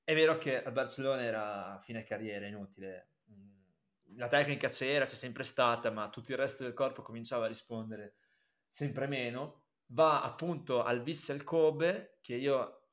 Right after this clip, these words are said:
prima della sua avventura conoscevo solo per il manzo, che è una delle carni più prelibate al mondo, mi sembra qualcosa come trecento euro al chilo, adesso io non so,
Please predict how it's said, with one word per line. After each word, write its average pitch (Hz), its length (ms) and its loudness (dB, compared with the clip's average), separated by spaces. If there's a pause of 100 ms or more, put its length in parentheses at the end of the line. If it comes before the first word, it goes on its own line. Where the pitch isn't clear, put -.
prima 143 320 0
della 123 160 0
sua 120 160 -6
avventura 127 400 -6
conoscevo 117 460 -6
solo - 500 -4
per 117 160 -4
il 113 100 -6
manzo, 117 400 -2
che 101 120 -14
è 110 40 -4
una 113 120 -4
delle 110 180 -6
carni 110 400 -4
più 104 300 -12 (520)
prelibate 120 500 0
al 139 80 -4
mondo, 139 340 -4
mi 110 60 -14
sembra 113 400 -8
qualcosa 107 320 -8
come 101 120 -14
trecento 101 500 -12
euro 95 200 -8
al 95 100 -14
chilo, 92 380 -14
adesso 87 280 -14
io 92 60 -18
non 92 140 -16
so, 92 360 -8